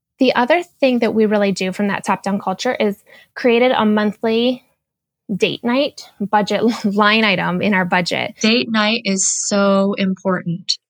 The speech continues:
Speaker 1: So we d-, started doing this in twenty nineteen, and we literally have a certain amount per month that we save. It goes into a bank account nicknamed date night, and it pays for babysitters,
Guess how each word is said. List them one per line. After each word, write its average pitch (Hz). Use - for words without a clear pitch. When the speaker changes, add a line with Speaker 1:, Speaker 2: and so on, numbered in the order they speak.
Speaker 1:
So 208
we 214
d-, 208
started 247
doing 226
this 208
in 202
twenty 196
nineteen, 185
and 220
we 226
literally 226
have 202
a 208
certain -
amount 214
per 262
month 254
that -
we -
save. 190
It -
goes 208
into 214
a 262
bank 214
account 214
nicknamed 226
date 247
night, 214
and 226
it 226
pays 220
for 190
babysitters, 220